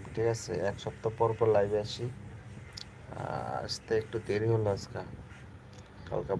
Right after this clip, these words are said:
বন্ধ শনিবার রাতে, এই জন্য প্রতি শনিবার রাতে লা-, লাইভে আসি আমি।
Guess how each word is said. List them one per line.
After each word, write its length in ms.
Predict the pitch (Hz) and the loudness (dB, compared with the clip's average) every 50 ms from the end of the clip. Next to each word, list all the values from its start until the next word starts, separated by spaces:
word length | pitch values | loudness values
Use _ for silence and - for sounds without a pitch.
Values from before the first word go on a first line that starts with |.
| 101 | 4
বন্ধ 280 | 104 107 110 113 110 101 117 113 | 4 4 4 4 4 4 4 4
শনিবার 520 | 110 - - - 101 101 101 98 95 92 92 | 4 2 -2 -4 -4 -4 -2 0 0 2 2
রাতে, 240 | 90 85 - - 104 101 | 2 0 0 0 0 0
এই 80 | 101 95 | 0 0
জন্য 280 | 98 101 98 98 98 98 - | 0 0 0 0 -2 -4 -2
প্রতি 240 | - 110 - - 120 | -4 -2 0 2 0
শনিবার 460 | 113 - 113 104 104 104 98 107 104 98 | 2 2 0 0 0 2 4 4 4 4
রাতে 220 | 101 101 98 - 110 | 4 2 4 4 4
লা-, 260 | 101 101 98 95 92 95 | 6 6 6 6 6 6
লাইভে 260 | 98 98 98 98 101 | 6 6 6 6 6
আসি 220 | 101 98 - - - | 4 4 4 0 -2
আমি। 180 | 95 95 98 | -2 -2 -2